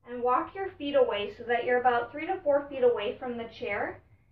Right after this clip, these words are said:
And then you're gonna drop your heart and chest down towards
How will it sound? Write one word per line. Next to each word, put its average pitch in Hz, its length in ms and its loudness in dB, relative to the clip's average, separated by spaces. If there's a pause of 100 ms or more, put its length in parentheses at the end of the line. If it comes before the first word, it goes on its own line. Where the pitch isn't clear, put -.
(120)
And 262 100 -14
then 294 140 -6
you're 285 160 -8
gonna 277 320 -2
drop 269 420 -2
your 381 140 0
heart 294 320 0
and 285 160 -4
chest - 400 -4 (840)
down 254 380 -2
towards 233 400 0